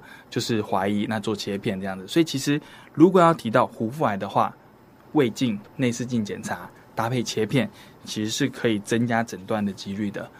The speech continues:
好，那这个部分的话，就变成说，如果平常有一些症状的时候，或者有担心的人，也可以到就是肠胃科的门诊跟医师做讨论、做咨询。那我们会安排检查、做评估。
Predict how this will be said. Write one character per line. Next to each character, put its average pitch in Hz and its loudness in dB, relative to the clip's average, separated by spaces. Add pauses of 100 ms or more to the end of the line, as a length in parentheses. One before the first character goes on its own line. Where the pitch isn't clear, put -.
(120)
好， - -10
那 123 0
这 135 -2
个 131 2
部 123 -4
分 123 2
的 117 4
话， 113 4
就 120 -4
变 123 0
成 107 -2
说， 110 0
如 110 -2
果 120 0
平 107 -4
常 110 0
有 98 -2
一 98 -4
些 110 -4
症 107 -2
状 107 -2
的 98 -6
时 101 -8
候， 110 0 (260)
或 127 -2
者 113 0
有 107 0
担 113 0
心 120 -2
的 110 0
人， 95 -8 (300)
也 107 -12
可 113 -4
以 107 0
到 104 2
就 110 -6
是 104 0
肠 104 0
胃 107 2
科 117 -2
的 107 2
门 98 0
诊 101 -4
跟 107 -2
医 104 -2
师 107 -2
做 113 2
讨 - -2
论、 101 -2
做 113 -2
咨 113 -4
询。 117 -2 (360)
那 123 2
我 110 2
们 101 -2
会 120 -2
安 113 -4
排 110 -4
检 95 -10
查、 98 -8
做 - 0
评 101 -4
估。 143 2